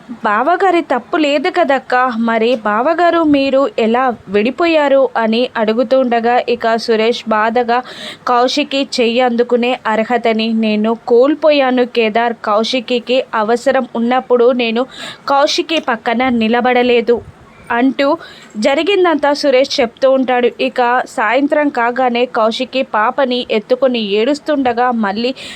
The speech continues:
వాళ్ళ నాన్నగారు వచ్చి కౌశికిని తిడుతూ ఉంటారు. "పాపని జాగ్రత్తగా చూసుకోలేని దానివి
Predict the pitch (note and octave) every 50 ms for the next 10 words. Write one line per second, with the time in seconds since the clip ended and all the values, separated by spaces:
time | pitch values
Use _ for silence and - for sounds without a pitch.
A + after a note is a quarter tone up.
0 | - - - - C4 C#4 C#4 C4+ C4 B3 A3+ A#3+ C#4 E4 F4 E4+ F4+ E4+ E4 E4
1 | C#4 C4+ B3+ - - C#4+ C4+ - B3 G#3+ G#3 A#3 - C#4 B3+ - B3 A#3 G#3+ A#3+
2 | B3+ - C#4+ A#3+ A3+ A#3+ A#3 - B3 C4 C4 B3+ A3+ B3 A#3+ A#3+ A#3 A3 - _
3 | _ - - - - - A#3+ A#3+ C4 C4 D#4+ D#4 D#4 D#4 C4 A#3+ A#3 A3+ A#3+ B3
4 | B3 C#4+ C#4+ C#4 - C4 A#3 A#3+ B3 B3+ - C4 C4 C4+ - - - E4 E4 D#4
5 | D4+ D4+ C#4 C4+ A3 B3 A#3 B3 C4+ C4 B3+ B3+